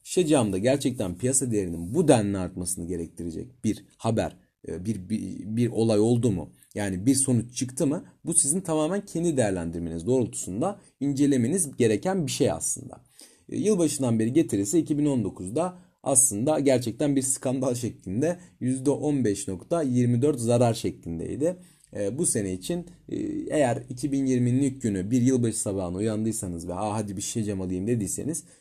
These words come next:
e, yüzde otuzluk bir karın tadını çıkarıyorsunuz aslında.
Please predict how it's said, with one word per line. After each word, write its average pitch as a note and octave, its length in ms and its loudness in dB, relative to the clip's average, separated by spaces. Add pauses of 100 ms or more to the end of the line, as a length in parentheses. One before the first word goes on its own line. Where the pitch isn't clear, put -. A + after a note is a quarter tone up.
(140)
e, - 100 -10
yüzde B2+ 520 0 (120)
otuzluk B2 520 -4
bir B2+ 200 0 (280)
karın B2+ 400 -4 (160)
tadını C3+ 300 -2
çıkarıyorsunuz F#2+ 640 -2
aslında. - 640 -6